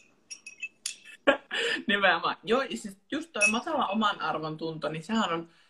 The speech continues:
täydellinen tavallaan niin kuin lähtökohta sille, että sit sä haluat todistaa sitä sun omaa arvoa sen miehelle.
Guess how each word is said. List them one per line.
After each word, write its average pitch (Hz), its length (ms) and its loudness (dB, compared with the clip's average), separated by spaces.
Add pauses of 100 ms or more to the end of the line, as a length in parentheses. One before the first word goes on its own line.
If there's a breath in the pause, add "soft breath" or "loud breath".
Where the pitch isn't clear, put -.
(140)
täydellinen 220 640 4
tavallaan 160 380 0
niin 160 100 -8
kuin 170 160 -4
lähtökohta 165 880 -2
sille, 135 460 -2 (140)
että - 180 -10 (580)
sit - 240 -8
sä 190 80 -2
haluat 175 320 4
todistaa 196 460 2
sitä - 180 -6
sun 147 180 -4
omaa 156 300 4
arvoa 156 400 2
sen 147 220 0
miehelle. 143 520 2